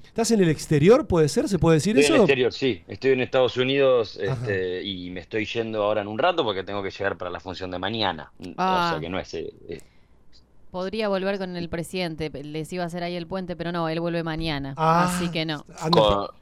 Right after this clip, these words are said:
Speaker 2: con
Speaker 1: sí.
Speaker 2: qué? ¿Con pres-, con el presidente Javier Milei? Te agradezco, no, prefiero
Speaker 1: <laughs> Bueno, perfecto. Se
Speaker 2: Tengo
Speaker 1: va
Speaker 2: miedo que
Speaker 1: por
Speaker 2: se ponga a gritar, pero, pero bien, normal.
Speaker 1: Bien,
Speaker 3: Claro.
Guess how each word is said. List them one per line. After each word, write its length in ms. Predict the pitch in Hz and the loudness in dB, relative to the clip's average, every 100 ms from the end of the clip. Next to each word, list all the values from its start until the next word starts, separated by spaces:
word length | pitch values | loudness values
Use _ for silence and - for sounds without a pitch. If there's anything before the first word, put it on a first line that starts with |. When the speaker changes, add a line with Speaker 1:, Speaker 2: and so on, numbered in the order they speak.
| - | -4
Speaker 2:
con 160 | - 101 | 2 4
Speaker 1:
sí. 80 | 95 | 4
Speaker 2:
qué? 480 | 120 117 110 107 104 | 4 6 4 4 2
¿Con 220 | 101 95 | -2 -4
pres-, 220 | 101 - | -4 -4
con 160 | 107 101 | -2 -2
el 100 | 98 | -2
presidente 360 | 98 113 107 | -4 -4 -4
Javier 180 | 101 101 | -2 -2
Milei? 280 | 101 123 127 | -2 -4 -2
Te 80 | 107 | 0
agradezco, 400 | 107 95 - 87 | 2 0 -2 -8
no, 140 | 85 | -8
prefiero 320 | 87 85 - | -10 -4 -2
Speaker 1:
<laughs> 1600 | 85 202 - 320 254 233 202 208 214 - - - 254 175 233 453 | 0 2 4 4 4 4 2 2 0 0 -6 -6 -8 -4 -2 2
Bueno, 300 | 226 196 208 262 302 | 4 4 2 0 2
perfecto. 480 | 247 185 - 269 269 - 330 | 2 2 0 -2 -2 -6 -4
Se 60 | - | 4
Speaker 2:
Tengo 120 | 185 | 4
Speaker 1:
va 40 | 175 | 6
Speaker 2:
miedo 140 | 190 | 4
que 40 | |
Speaker 1:
por 80 | 196 | 4
Speaker 2:
se 60 | 165 | 2
ponga 160 | 170 | 2
a 40 | 156 | 2
gritar, 420 | 147 147 139 107 | 2 2 2 0
pero, 280 | 117 110 101 | 0 2 0
pero 180 | 104 110 | 0 0
bien, 220 | 101 95 | 0 -2
normal. 220 | 95 185 | -6 -2
Speaker 1:
Bien, 140 | 220 | 2
Speaker 3:
Claro. 320 | 190 185 170 | 4 2 0